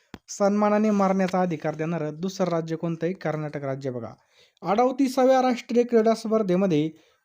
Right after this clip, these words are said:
कोणत्या राज्याच्या पुरुष खो खो संघाने सुवर्ण पदक पटकावलं? तर महाराष्ट्र, लक्षात ठेवा, महाराष्ट्र. नेक्स्ट बघा, न्यूझीलंडमधील काय प्रश्न आहे? न्यूझीलंडमधील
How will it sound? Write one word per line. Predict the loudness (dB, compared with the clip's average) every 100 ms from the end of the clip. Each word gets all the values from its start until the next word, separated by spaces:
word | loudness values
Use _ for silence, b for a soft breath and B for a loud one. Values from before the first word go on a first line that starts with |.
| 0
कोणत्या | 2 4 4 4
राज्याच्या | 2 2 -2 2 2 2
पुरुष | 0 0 0 -4
खो | -4 -2
खो | 0
संघाने | 0 0 0 0 -2
सुवर्ण | -2 0 2 2 0
पदक | -2 -4 -2
पटकावलं? | -4 -2 0 2 0 -4 b b b -4
तर | 0
महाराष्ट्र, | 2 2 2 0 -2 -6
लक्षात | -4 -6 -8
ठेवा, | -6 -6
महाराष्ट्र. | -4 -4 -6 -8 -12 -18 -20 b b b b
नेक्स्ट | -4 0 2
बघा, | 4 4 2 2
न्यूझीलंडमधील | 2 2 2 2 2 2 0
काय | 0 -2
प्रश्न | -2 -4 -2
आहे? | 0
न्यूझीलंडमधील | 0 0 0 2 0 0 -2